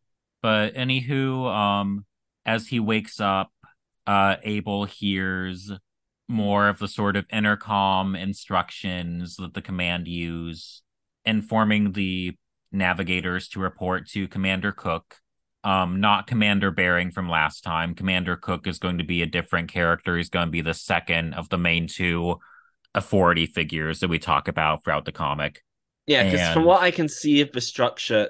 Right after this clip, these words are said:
Speaker 2: the navigators and the fighters have entirely different command structures that they report to.
Speaker 1: By and large,
Speaker 2: Which
Speaker 1: yeah.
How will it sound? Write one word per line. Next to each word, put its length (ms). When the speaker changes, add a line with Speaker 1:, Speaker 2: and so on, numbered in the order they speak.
Speaker 2:
the 160
navigators 800
and 240
the 60
fighters 400
have 180
entirely 560
different 380
command 340
structures 440
that 100
they 140
report 600
to. 260
Speaker 1:
By 280
and 160
large, 280
Speaker 2:
Which 180
Speaker 1:
yeah. 400